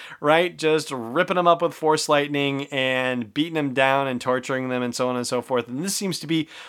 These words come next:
what constitutes Sith training. Well, it sure doesn't seem like it was much different for Kylo Ren, A K A Ben Solo. I mean, you saw what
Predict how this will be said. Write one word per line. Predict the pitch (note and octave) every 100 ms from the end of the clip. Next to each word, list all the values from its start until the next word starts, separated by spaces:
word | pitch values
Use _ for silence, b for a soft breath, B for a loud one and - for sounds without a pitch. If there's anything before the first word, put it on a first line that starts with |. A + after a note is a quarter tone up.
| B
what | C3+ C#3+ -
constitutes | D3 C3+ C3 A#2+ - B2 A#2+ - -
Sith | - - C3+ - _
training. | - B2+ A2+ G2 - B B B
Well, | C3 D3+ D3 - _ _ _ _
it | D3+ -
sure | - - F4 G#4
doesn't | C4+ - D#3 D3+ D3
seem | C#3+ - D#3 D3+ C#3
like | B2 A#2+ A2 A2+ - _ -
it | C3+
was | B2 A#2
much | C#3 A2+ G#2+
different | C3+ - B2 A#2+
for | - C3 A#2+ A#2 A#2 A#2 A#2 - _
Kylo | - A#2+ A#2 A#2
Ren, | A#2 A2+ A2+ G#2+
A | G#2
K | A#2 A2+ A2+
A | G#2
Ben | A2 A2
Solo. | G2+ B2+ B2+ A#2 A2 B B B B
I | C3+
mean, | C#3 C#3
you | C3+
saw | - E3+ G3+ G3 F#3
what | E3 C3 C#3 B2+ B2+